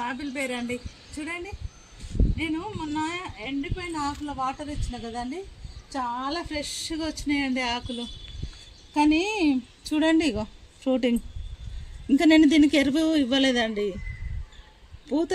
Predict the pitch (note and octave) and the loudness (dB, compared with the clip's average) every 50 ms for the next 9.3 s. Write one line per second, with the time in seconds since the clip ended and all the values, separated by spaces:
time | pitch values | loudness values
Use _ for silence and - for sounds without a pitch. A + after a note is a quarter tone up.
0 | F4 D#4+ - - D4 A#3 A#3 B3+ D#4+ C#4+ D4 C#4+ - - - C#4 C4 B3 C4 A3 | 0 0 0 -2 -2 -2 -2 -2 2 2 2 2 0 0 0 0 2 2 0 -2
1 | A#3+ A#3+ A3+ G3 E3+ F#3+ A#3 A#3 A3+ A3 A3+ G#3+ A#3+ C4+ D#4 C4+ G#3+ A#3+ A3 A3+ | -4 -6 -4 -4 -4 -4 -4 -4 -4 -6 -6 -4 -2 -2 -2 0 -2 -2 -2 -2
2 | A#3 A#3+ B3+ B3 A#3 G#3+ F#3+ A3+ C4 D#4 D#4+ C#4+ C4+ - - G3+ G#3+ A3 A3+ A3+ | -2 0 0 0 0 0 -2 -2 0 2 2 2 0 0 -2 -4 -4 -2 0 2
3 | C4 C#4 C#4 C#4 F4 C#4 C4 B3+ - B3 A#3+ A#3+ B3 A3+ G#3+ G3+ G3+ B3 B3 B3 | 2 2 4 2 2 0 0 0 -2 -4 -2 -2 -2 -4 -4 -4 -6 -4 -4 -6
4 | - - - C#4 C4+ C4 A3+ G#3 A3 - - - - - - - - - - - | -6 -6 -6 -4 -4 -4 -4 -4 -6 -6 -6 -6 -8 -6 -6 -6 -6 -6 -8 -10
5 | - - - - - - - - - - - - - - - F#3+ - - - C4 | -10 -12 -14 -16 -16 -18 -20 -20 -20 -20 -20 -20 -20 -20 -12 -8 -8 -6 -4 -2
6 | B3 C4+ C#4+ F4+ G#4+ - - - - - - - - - - - F#3+ G3+ A3 A3 | 0 2 0 0 -2 -4 -8 -10 -10 -10 -8 -6 -6 -6 -4 -6 -6 -6 -6 -2
7 | - F4+ C#4 - C#4+ D4+ C#4 D#4 D4+ C#4 C4+ C#4 B3+ - C4+ C4 C4 B3+ B3+ A#3 | -2 -4 -2 -2 -4 -2 0 2 2 4 4 2 2 2 2 2 2 2 2 2
8 | A#3 B3 B3+ B3 A#3+ A3+ A3+ G#3+ A3 A3+ A#3+ D4+ D#4+ C4+ B3+ - A#3 A3+ G#3+ G#3 | 2 2 2 2 2 0 -2 -4 -4 -4 -2 0 0 0 0 -2 -4 -4 -4 -4
9 | G3+ - B3+ C4 C4 | -4 0 -2 0 4